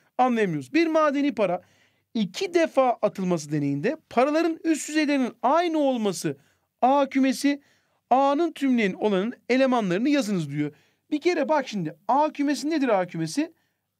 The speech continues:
Olayın ne diyor? Aynı olmaları diyor. Yani yazı yazı ya da tura ve tura gelecek diyor.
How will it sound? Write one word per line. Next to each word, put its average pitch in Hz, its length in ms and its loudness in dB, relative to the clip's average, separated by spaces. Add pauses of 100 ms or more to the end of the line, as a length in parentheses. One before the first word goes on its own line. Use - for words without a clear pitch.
(120)
Olayın 294 580 2 (500)
ne 294 220 0
diyor? 269 300 0 (680)
Aynı 311 400 2
olmaları 254 500 0
diyor. 151 340 -4
Yani 180 380 0
yazı 151 300 -2
yazı 302 440 0 (400)
ya 262 280 0
da 233 220 -2
tura 320 540 2 (120)
ve 320 240 -4
tura 311 280 0
gelecek 254 520 0
diyor. 175 220 -6